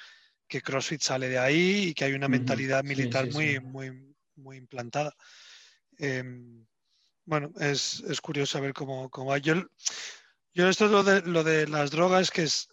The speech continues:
Speaker 1: o sea, lo de los, las, ¿cómo, cómo se llaman en castellano?
Speaker 2: Los
Speaker 1: Eh,
Speaker 2: pets, ¿no? No, no sé cómo se llaman.
Speaker 1: Pero eso sí, eso es inglés, eso es, em, em, bueno, da igual. Em, performance enhancer drugs,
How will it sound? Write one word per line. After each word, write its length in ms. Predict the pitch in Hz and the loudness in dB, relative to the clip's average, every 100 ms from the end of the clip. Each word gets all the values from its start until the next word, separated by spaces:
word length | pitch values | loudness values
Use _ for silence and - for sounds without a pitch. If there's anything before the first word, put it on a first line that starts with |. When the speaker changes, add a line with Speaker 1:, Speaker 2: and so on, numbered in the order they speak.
| - | -14
Speaker 1:
o 40 | - | -6
sea, 140 | 147 | -4
lo 120 | 135 | -4
de 80 | 131 | -8
los, 420 | 131 123 - 170 - _ | -10 -12 -14 -14 -18 _
las, 300 | - - - - - | -10 -8 -8 -12 -8
¿cómo, 260 | 185 196 | -4 -4
cómo 180 | - 175 | -6 -4
se 140 | - 170 | -2 0
llaman 300 | 143 139 135 | -2 -4 -8
en 260 | 131 139 | -10 -14
castellano? 680 | - 135 - 135 123 123 135 _ _ _ | -8 -6 -6 -6 -6 -10 -18 _ _ _
Speaker 2:
Los 180 | - 117 | -12 -8
Speaker 1:
Eh, 40 | - | 2
Speaker 2:
pets, 420 | 143 - - - | 4 2 -8 -8
¿no? 420 | 131 175 180 - - | -6 -4 -6 -8 -14
No, 160 | 117 - | -16 -8
no 120 | 131 | -6
sé 160 | 131 | -6
cómo 140 | 127 113 | -8 -8
se 80 | 120 | -8
llaman. 160 | 113 | 0
Speaker 1:
Pero 120 | 110 | 2
eso 120 | 202 220 | 4 6
sí, 120 | 220 | 6
eso 200 | 175 180 | 4 4
es 100 | 185 | 4
inglés, 420 | 214 190 185 175 | 4 4 4 4
eso 220 | 170 170 | 2 4
es, 440 | 208 190 170 - - | 4 6 4 0 -2
em, 680 | 175 151 143 139 135 127 113 _ _ _ _ _ _ _ _ - - _ | 2 4 2 0 -8 -14 -20 _ _ _ _ _ _ _ _ -20 -20 _
em, 840 | 165 143 139 139 131 131 123 120 113 _ _ _ _ _ _ _ _ _ _ _ - | -6 -4 -2 -4 -6 -12 -20 -20 _ _ _ _ _ _ _ _ _ _ _ _ -6
bueno, 240 | 160 127 - | -4 -4 -4
da 100 | 156 | -2
igual. 180 | 135 131 - - - - _ - | -2 -4 -14 -20 -20 -20 _ -4
Em, 600 | - 151 143 143 139 135 | 2 2 4 0 -2 -4
performance 500 | 151 - 175 185 170 | -2 2 4 4 2
enhancer 440 | 170 175 160 160 | 0 0 -2 -2
drugs, 420 | 143 147 131 - | 0 0 0 -6